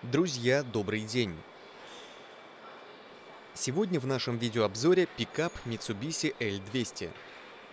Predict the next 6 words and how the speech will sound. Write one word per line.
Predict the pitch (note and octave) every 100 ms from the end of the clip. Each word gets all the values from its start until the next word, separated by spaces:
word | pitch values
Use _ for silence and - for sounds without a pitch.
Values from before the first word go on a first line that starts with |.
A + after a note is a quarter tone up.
| - - - - - - - - B2+
На | E3
видео | D3 C#3 F3+ F#3+
автомобиль | C3+ - A#2 G#2 D#3 F#3
в |
комплектации | - F#3 F#3 - A2 - B2 B2
Invite | C3 B2 C#3+ G2